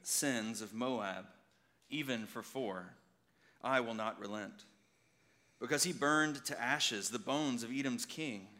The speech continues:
I will send fire on Moab that will consume the fortresses of Kerioth. Moab will go down in great tumult amid war cries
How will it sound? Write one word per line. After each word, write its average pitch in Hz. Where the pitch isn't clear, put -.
I 127
will 135
send 143
fire 147
on 104
Moab 101
that 143
will 156
consume 196
the 175
fortresses 127
of 104
Kerioth. 120
Moab 143
will 135
go 139
down 135
in 117
great 131
tumult 113
amid 120
war 139
cries 92